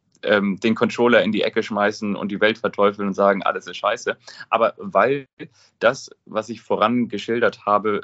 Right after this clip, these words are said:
so überwältigend ist und weil das so ein tolles Erlebnis ist mit all den Bekannten, Freunden, mit der Familie, ähm, du gehörst natürlich auch dazu, alle, die auch unseren Podcast hören, die mir geschrieben haben. Und wie gesagt, dieses Er-,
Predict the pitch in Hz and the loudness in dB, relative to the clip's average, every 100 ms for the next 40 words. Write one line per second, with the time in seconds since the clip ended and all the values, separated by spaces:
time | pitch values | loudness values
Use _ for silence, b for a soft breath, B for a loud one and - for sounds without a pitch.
0 | - - 139 - 110 101 131 104 92 90 | -8 -4 -4 0 0 0 -2 -4 -6 -6
1 | 95 95 101 101 104 120 - 107 95 - | -8 -4 2 4 4 2 0 -2 -4 0
2 | 120 113 98 107 87 - - 98 85 107 | 2 2 0 -2 -8 -12 -10 0 4 6
3 | 107 104 B B B - 98 123 - 107 | 4 2 B B B 0 2 0 2 -2
4 | 104 107 117 107 104 101 98 104 110 120 | 2 4 4 0 0 0 0 2 4 6
5 | 113 107 104 b b b 110 101 92 - | 6 4 4 b b b 2 2 -4 -16
6 | _ - 131 120 120 120 113 113 110 110 | _ -10 -2 2 4 2 -2 -4 -2 -2
7 | 117 107 104 117 117 117 107 - - 101 | -2 -8 -6 -2 0 2 0 -2 -14 -4
8 | 120 117 - - 123 120 120 - 120 113 | -2 0 0 0 2 0 0 -2 0 0
9 | - 120 113 107 117 120 113 113 - 127 | 0 0 2 -2 -2 -4 -4 -8 -10 -14
10 | 107 104 104 104 - - 123 - - - | -8 -2 -2 -2 -4 0 2 0 -10 -14
11 | 98 120 113 113 117 110 - - _ - | -4 2 2 2 0 -2 -8 -20 _ 2
12 | 110 104 | 4 4